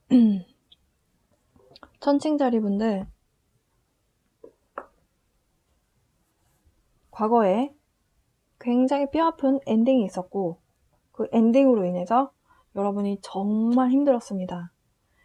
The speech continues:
그 여러분의 마음에 어찌 보면 좀,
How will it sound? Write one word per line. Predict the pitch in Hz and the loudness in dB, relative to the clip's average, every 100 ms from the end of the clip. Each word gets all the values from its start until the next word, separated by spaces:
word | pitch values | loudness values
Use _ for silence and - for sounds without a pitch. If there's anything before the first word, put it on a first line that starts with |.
| _ _ _ - | _ _ _ -4
그 | 240 240 233 214 - | 4 6 6 2 0
여러분의 | 214 233 254 254 247 233 214 | 2 4 6 4 4 0 -2
마음에 | 170 202 247 208 220 208 185 - _ _ _ _ | -4 -2 0 0 -2 -4 -8 -16 _ _ _ _
어찌 | 196 196 220 | -12 -8 -6
보면 | 208 196 202 | -4 -4 -6
좀, | 202 202 196 | -6 -6 -8